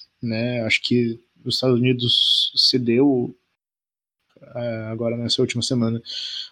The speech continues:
o posto de economia industrial pra China, à medida que, eh, o governo americano tá fazendo compras agressivas de produtos médicos chineses pra poder dar conta da, da pandemia, né? Inclusive,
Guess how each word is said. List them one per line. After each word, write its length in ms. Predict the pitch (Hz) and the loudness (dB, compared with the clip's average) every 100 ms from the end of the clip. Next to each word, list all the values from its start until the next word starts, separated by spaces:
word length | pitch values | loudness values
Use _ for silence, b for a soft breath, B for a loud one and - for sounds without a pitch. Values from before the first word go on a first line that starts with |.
| _ | _
o 100 | 123 | -2
posto 420 | - 120 123 - | -2 -2 0 0
de 80 | 123 | 2
economia 360 | 123 127 123 120 | 2 2 0 2
industrial 380 | 120 - 120 | 0 2 0
pra 180 | 117 120 | 2 2
China, 500 | 117 - 143 160 175 | 4 4 2 0 2
à 40 | 139 | 2
medida 380 | 117 113 120 | 4 4 2
que, 480 | 117 - 120 120 117 - - | 0 0 0 2 -2 -4 0
eh, 380 | 123 120 120 120 | 2 2 -2 -2
o 60 | |
governo 280 | 117 107 120 | 0 0 0
americano 440 | 117 117 117 127 120 | 0 0 0 -2 0
tá 480 | 123 123 120 117 - _ _ B B B _ _ | -2 -2 -4 -8 -10 _ _ B B B _ _
fazendo 340 | 127 117 120 123 | -2 0 0 0
compras 380 | 139 127 131 120 | 2 2 4 4
agressivas 720 | 120 120 - - 147 143 120 | 4 4 4 4 6 6 4
de 80 | |
produtos 400 | 117 120 120 113 | 2 2 2 0
médicos 440 | 117 120 120 - 117 | -2 -2 -4 -6 -8
chineses 600 | - 123 120 123 120 - | -6 -6 -4 -2 -2 -6
pra 180 | 120 113 | -6 -6
poder 300 | 117 113 117 | -4 -4 0
dar 140 | 127 | -2
conta 400 | - 123 120 123 | -2 -8 -6 -6
da, 280 | 113 107 107 | -6 -10 -12
da 180 | 107 107 | -12 -10
pandemia, 640 | 110 110 110 120 160 202 190 _ _ _ | -6 -6 -4 -2 -2 -2 -8 _ _ _
né? 280 | 101 104 143 | -8 -6 -8
Inclusive, 720 | 143 113 98 101 110 127 113 | -8 -4 0 2 4 4 2